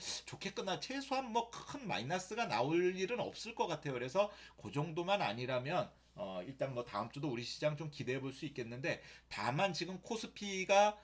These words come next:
아, 고점에서 좀 피로에 지쳐서 탄력을 못 붙이고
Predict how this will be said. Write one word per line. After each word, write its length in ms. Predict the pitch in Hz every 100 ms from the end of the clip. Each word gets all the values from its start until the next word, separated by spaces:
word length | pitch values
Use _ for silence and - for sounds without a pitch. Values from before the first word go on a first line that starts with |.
| - - -
아, 480 | 104 98 98 92 -
고점에서 960 | 127 - 165 160 156 151 175 98 - - -
좀 280 | 135 139 131
피로에 880 | - 233 220 202 190 185 175 175 165
지쳐서 640 | - - 147 139 185 214 - - -
탄력을 500 | - 214 208 196 185 151
못 240 | 117 -
붙이고 580 | 143 139 151 165 165